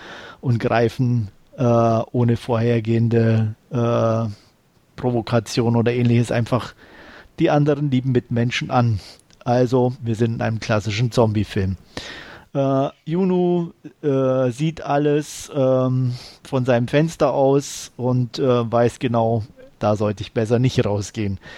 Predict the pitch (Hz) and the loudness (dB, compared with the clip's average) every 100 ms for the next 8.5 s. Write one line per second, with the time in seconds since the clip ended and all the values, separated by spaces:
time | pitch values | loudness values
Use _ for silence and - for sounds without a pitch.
0 | - - - 135 120 127 127 - - 135 | -20 -20 -2 0 2 2 2 -2 -6 -4
1 | 117 135 143 143 147 131 147 151 160 165 | 0 2 2 0 0 0 0 2 0 -2
2 | - 123 120 120 135 127 - 120 139 117 | -8 -2 0 0 0 -2 -2 -6 -4 0
3 | 117 127 127 120 120 120 123 127 120 143 | 2 2 2 -2 0 0 0 0 0 2
4 | 156 160 160 170 - 127 120 - 120 113 | 4 2 2 -4 -8 -4 -4 -4 0 0
5 | 113 131 - - _ _ _ _ 135 120 | 2 -4 -4 -16 _ _ _ _ -2 0
6 | 120 117 120 120 - 127 110 120 117 110 | 0 0 0 0 0 -6 -2 0 0 -2
7 | - 120 131 - - - 117 110 113 - | -2 -2 -2 -6 -20 -6 -2 0 -2 -2
8 | 127 123 113 - 95 | -2 0 -4 -6 -10